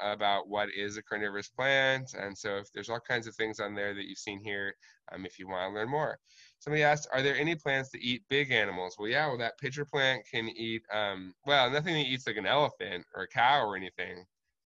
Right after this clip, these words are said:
unless you wanna do a lot of chopping. <laughs> But, uh, they can eat thing-, things as big as a rat or a bird,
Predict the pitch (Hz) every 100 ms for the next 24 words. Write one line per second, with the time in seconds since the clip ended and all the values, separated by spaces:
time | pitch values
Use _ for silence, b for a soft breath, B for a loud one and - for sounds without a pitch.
0 | - 113 113 120 113 113 107 95 - -
1 | 120 139 - 87 82 _ _ _ _ _
2 | - 147 104 92 _ _ B B B 107
3 | 107 98 98 117 131 160 151 143 - 139
4 | 135 139 123 117 123 117 110 107 123 123
5 | 123 120 - 110 101 98 110 113 110 110
6 | 110